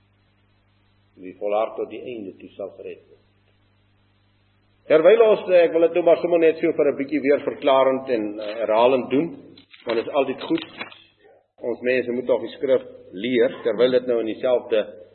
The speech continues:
verband staan. Kom ons kyk net so vinnig weer ook na die eerste opstanding. Die woord praat ook van die eerste opstanding, Openbaring twintig vers vyf en ses. "En die ander dode het nie herlewe totdat die duisend jaar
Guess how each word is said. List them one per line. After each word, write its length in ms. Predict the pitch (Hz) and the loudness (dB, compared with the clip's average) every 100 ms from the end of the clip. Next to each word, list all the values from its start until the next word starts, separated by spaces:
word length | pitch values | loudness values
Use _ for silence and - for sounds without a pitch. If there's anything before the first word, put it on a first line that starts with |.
| _ - | _ -12
verband 360 | 101 95 131 123 - | -4 0 0 -2 -2
staan. 320 | 135 151 190 - - - _ _ _ _ 135 | 2 2 -2 -12 -20 -20 _ _ _ _ -8
Kom 160 | 143 | -4
ons 100 | 135 - | -4 -2
kyk 180 | 139 123 | -2 0
net 160 | 123 | -2
so 80 | 123 123 | -4 -4
vinnig 280 | 123 117 - | -2 -2 0
weer 200 | 110 107 | 0 0
ook 180 | 123 98 | -2 -4
na 120 | 101 98 | -4 -4
die 100 | 98 131 | -6 -8
eerste 320 | 110 - 107 120 | -8 -6 -6 -4
opstanding. 580 | - - 101 90 73 - _ _ _ _ _ _ _ _ _ _ - | -8 -8 -6 -6 -8 -14 _ _ _ _ _ _ _ _ _ _ -12
Die 300 | 95 92 87 92 | -8 -6 -6 -4
woord 260 | 107 107 | -4 -2
praat 300 | 117 110 107 104 | 0 2 0 -4
ook 140 | - | -8
van 180 | 98 95 | -8 -8
die 180 | 87 87 85 - _ _ 120 | -8 -10 -12 -20 _ _ -8
eerste 340 | 110 - 117 - | -8 -6 -6 -4
opstanding, 560 | - - - 113 107 110 | -6 -8 -4 -4 -4 -6
Openbaring 600 | 98 98 104 104 104 104 | -8 0 2 2 0 -6
twintig 320 | 127 127 120 | -4 -4 -4
vers 200 | 110 95 - | -4 -6 -4
vyf 240 | 120 117 | -6 -6
en 80 | 101 - | -12 -4
ses. 240 | 143 180 - - - _ _ _ _ _ _ _ _ _ _ _ | -2 -2 -6 -20 -20 _ _ _ _ _ _ _ _ _ _ _
"En 240 | 139 147 | 2 2
die 160 | 135 156 | 2 0
ander 360 | - 220 220 156 | 0 4 4 4
dode 320 | 151 196 185 | 6 6 8
het 220 | 165 151 143 | 6 6 4
nie 160 | 214 | 4
herlewe 560 | 165 151 139 175 190 185 | 6 6 4 4 4 4
totdat 340 | 180 170 160 | 4 4 4
die 140 | 147 139 | 2 0
duisend 400 | 135 170 175 120 | 0 2 -2 2
jaar 300 | 123 151 | 4 4